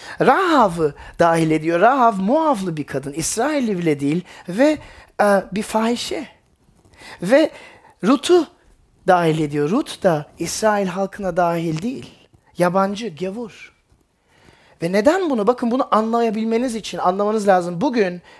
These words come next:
bir şirkete başvurduğunuzda özgeçmişinizi gönderiyorsunuz veya kart vizitini gönderiyorsunuz. O zamanlar soy ağacınız kart vizitinizdi. O zamanlar soy ağacınız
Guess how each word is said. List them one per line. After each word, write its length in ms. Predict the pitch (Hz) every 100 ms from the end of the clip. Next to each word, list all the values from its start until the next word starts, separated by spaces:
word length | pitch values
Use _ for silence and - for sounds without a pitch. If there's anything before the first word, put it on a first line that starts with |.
| -
bir 40 |
şirkete 460 | 185 226 208 226 262
başvurduğunuzda 760 | 226 - 196 180 185 185 175
özgeçmişinizi 880 | - 202 208 208 196 208 - 220 208
gönderiyorsunuz 720 | 214 202 180 156 139 147 143
veya 160 | 175 175
kart 320 | - 208 208
vizitini 400 | 196 202 226 233
gönderiyorsunuz. 920 | 214 175 151 135 123 - 113 - - _ - - -
O 120 | 277
zamanlar 680 | 339 240 170 139 135 131 - _
soy 360 | - - 247 294
ağacınız 480 | 220 160 147 139 -
kart 300 | - 127 -
vizitinizdi. 680 | 127 120 117 110 - - _ _ -
O 100 | 214
zamanlar 440 | 294 359 349 254 190
soy 400 | - 240 277 233
ağacınız 640 | 180 151 151 139 - -